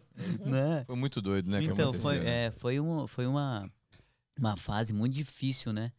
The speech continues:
Speaker 1: No Brasil ainda tá, né, um pouco isso aí, né? Mas
Speaker 2: Me
Speaker 1: aqui, graças a Deus, acabou, né?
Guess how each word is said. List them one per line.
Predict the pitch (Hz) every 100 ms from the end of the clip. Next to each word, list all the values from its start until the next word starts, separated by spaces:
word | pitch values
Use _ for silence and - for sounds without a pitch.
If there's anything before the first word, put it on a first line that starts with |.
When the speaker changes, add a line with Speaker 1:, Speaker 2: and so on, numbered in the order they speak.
| _ _ _ _
Speaker 1:
No | - 101
Brasil | 101 120 101 113
ainda | 131 190
tá, | - 165 156
né, | 139 123
um | 120
pouco | 113 104 95 107
isso | 101 -
aí, | 104 101
né? | 95 104 107
Mas | 101 123
Speaker 2:
Me | 113
Speaker 1:
aqui, | 107 - 117
graças | 131 135
a | 135
Deus, | 117 131
acabou, | - 170 117 110 113
né? | 107